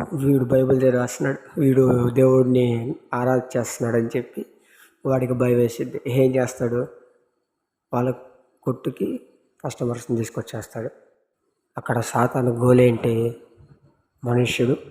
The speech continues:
దేవుణ్ణి ఆరాధించకూడదు. కానీ ఇక్కడ కొట్టతను ఏం చేశాడు? దేవుణ్ణి ఆరాధించాడు. ఈ సాతాను గాడికి మండిపోయింది. ఏం చేశాడు? "ఉన్న వాళ్ళు లేని వాళ్ళందరినీ,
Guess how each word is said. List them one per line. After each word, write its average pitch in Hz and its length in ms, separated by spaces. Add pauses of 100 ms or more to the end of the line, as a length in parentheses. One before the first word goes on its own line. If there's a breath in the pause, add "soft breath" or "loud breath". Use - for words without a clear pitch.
(100)
దేవుణ్ణి 123 800
ఆరాధించకూడదు. 117 840 (340)
కానీ 117 280 (340)
ఇక్కడ 120 320 (320)
కొట్టతను 135 420
ఏం 120 140
చేశాడు? 120 500 (800)
దేవుణ్ణి 123 440
ఆరాధించాడు. 120 600 (300)
ఈ 123 100
సాతాను 123 480
గాడికి 123 300
మండిపోయింది. 120 720 (720)
ఏం 117 140
చేశాడు? 123 460 (680)
"ఉన్న 117 160
వాళ్ళు 117 300
లేని 120 200
వాళ్ళందరినీ, 123 720